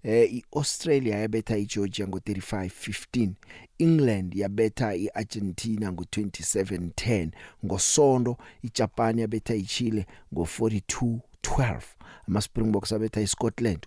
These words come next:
ngo-eighteen three. IWales yabetha iFiji ngo-thirty-two twenty-six. Ngomunye umdlalo ebowumnandi-ke hle lo ebusuku izolo.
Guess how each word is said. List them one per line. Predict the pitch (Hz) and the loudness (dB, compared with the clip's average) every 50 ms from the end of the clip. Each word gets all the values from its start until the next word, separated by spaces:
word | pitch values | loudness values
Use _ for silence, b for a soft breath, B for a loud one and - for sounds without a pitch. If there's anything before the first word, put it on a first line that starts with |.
| - | -12
ngo-eighteen | - 80 - _ - 113 120 117 120 156 - - 123 117 117 113 113 | -12 -12 -10 _ -2 0 0 0 -2 -6 -4 -2 -2 -2 -2 -2 -4
three. | - 131 120 120 107 80 - B B B B B | -2 0 0 0 0 0 -4 B B B B B
IWales | - 151 160 156 160 170 170 175 170 165 156 - - | 2 4 6 8 8 8 8 8 6 4 2 -2 -2
yabetha | 156 127 110 120 117 - 120 | -2 -2 -2 -2 -2 -2 -2
iFiji | 107 104 104 - - 117 107 101 - - 98 92 - B B B B B | -2 -2 -4 -6 -6 -6 -6 -6 -6 -6 -8 -8 -10 B B B B B
ngo-thirty-two | 95 92 - - 101 101 87 90 85 - - 92 87 - | -4 -4 -4 -2 -2 -2 -2 -2 -4 -4 -4 -4 -4 -2
twenty-six. | - 98 87 87 90 - - 104 92 - - | -4 -4 -2 -2 -4 -4 -4 -4 -6 -6 -6
Ngomunye | 104 95 95 87 107 117 | -4 -4 -2 0 0 0
umdlalo | 117 120 - 90 90 | 0 0 -2 -2 -2
ebowumnandi-ke | 92 90 95 92 92 90 90 85 85 82 78 76 76 78 76 - - - | -2 -2 -2 0 0 -2 -2 -2 -2 -2 -4 -6 -8 -10 -6 -6 -4 -4
hle | - 78 76 | -4 -4 -4
lo | 80 87 95 92 - B B B B | -4 -6 -6 -8 -10 B B B B
ebusuku | - - - - - - 117 95 78 - - b b b b | -8 -4 -2 -2 0 0 -2 -4 -6 -8 -16 b b b b
izolo. | 101 82 - 82 - - | -2 -2 -2 -2 -4 -8